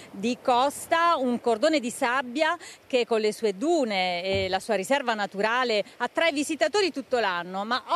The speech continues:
oggi in particolare il clima è più che primaverile, fa caldissimo e in tanti hanno deciso di venire qui in spiaggia per prendere il sole, alcuni anche in costume oppure per fare delle passeggiate, c'è chi gioca con i bambini, chi fa correre il cane.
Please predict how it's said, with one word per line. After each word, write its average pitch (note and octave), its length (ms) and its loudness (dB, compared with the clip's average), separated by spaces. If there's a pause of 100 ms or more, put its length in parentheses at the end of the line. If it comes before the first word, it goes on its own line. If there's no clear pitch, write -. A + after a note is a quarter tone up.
(100)
oggi D#4 180 -4
in C#4+ 120 0
particolare C4 840 0 (260)
il A#3+ 160 -10
clima C#4 280 -2
è A3+ 80 0
più G4 240 0
che B3 160 0
primaverile, F#3 680 -2
fa A3 180 -2
caldissimo E4+ 800 -2
e D4 80 0
in B3+ 160 -6
tanti F4 440 -6
hanno G#3+ 260 -6
deciso G#3 520 -2 (240)
di G3 160 -6
venire A3+ 480 0
qui C4 140 -4
in C4 60 -2
spiaggia C#4 640 0
per G#3+ 480 2
prendere A3+ 440 2
il G3 100 0
sole, E4 360 2
alcuni A#3 320 -4
anche F3+ 220 -6
in G3 100 -8
costume A#3+ 600 0 (280)
oppure G3 280 -2
per F#3+ 140 -2
fare G3 260 0
delle F#3+ 220 2
passeggiate, A#3+ 1040 0
c'è F3+ 240 -2
chi F#3 140 -10
gioca F#3 260 0
con F3+ 140 -8
i F3 40 -10
bambini, G3 540 -2
chi F#3 100 -6
fa F#3 180 0
correre F#3 420 0
il F3+ 100 -10
cane. A3+ 640 -2